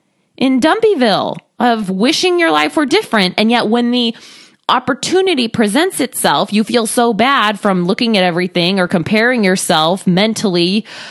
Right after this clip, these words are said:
that you don't go, you don't show up. And it just, you just stay there.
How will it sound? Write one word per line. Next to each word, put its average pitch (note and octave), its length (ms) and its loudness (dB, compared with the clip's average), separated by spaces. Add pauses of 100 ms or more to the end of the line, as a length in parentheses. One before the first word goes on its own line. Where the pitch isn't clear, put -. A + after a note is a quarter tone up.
(500)
that F#3 200 2
you C4 100 4
don't D#4+ 220 2
go, C#4+ 480 0
you E3+ 120 -2
don't C#4 220 0
show D4 300 0 (140)
up. - 220 -8 (1800)
And A#3+ 140 0
it B3+ 120 -2
just, - 240 -2
you A#3+ 60 0
just A#3 240 -2
stay D#4 400 -2
there. - 480 -4